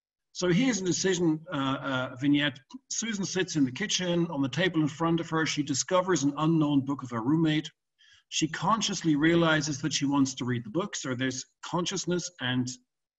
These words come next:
wants to means she kind of has an intention. She opens the book and starts reading. So we can now do variants of this. We can, for example, change the action. Now we have Matthew, he's sitting in front of a glass of water,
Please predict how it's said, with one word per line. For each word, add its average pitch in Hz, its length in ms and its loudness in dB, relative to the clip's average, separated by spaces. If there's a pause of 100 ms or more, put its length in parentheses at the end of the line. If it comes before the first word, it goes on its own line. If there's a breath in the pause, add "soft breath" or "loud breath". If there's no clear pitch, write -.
(120)
wants 165 340 -2
to 170 220 -2
means 131 300 4
she 123 280 -2 (140)
kind 147 140 -4
of 127 80 -6
has 127 240 -2
an 120 120 -4
intention. 175 600 -4 (380 loud breath)
She - 180 -6
opens 220 400 -2
the 156 80 2
book 147 220 -2
and 135 100 0
starts 117 380 -4
reading. 110 260 -8 (880)
So 170 140 0
we 180 120 4
can 175 160 0
now 185 300 4
do 160 240 4
variants 165 480 2
of 143 140 -2
this. 151 200 0
We 139 80 0
can, 131 140 -4
for 143 100 -6
example, 135 320 -4
change 127 380 -2
the 131 120 -4
action. 156 540 0 (320)
Now 135 140 0
we 139 100 4
have 123 140 0
Matthew, 156 720 2
he's 139 160 2
sitting 143 160 0
in 131 120 0
front 135 140 -2
of 120 80 -8
a 123 40 -4
glass 120 300 -4
of 123 60 -4
water, 156 520 0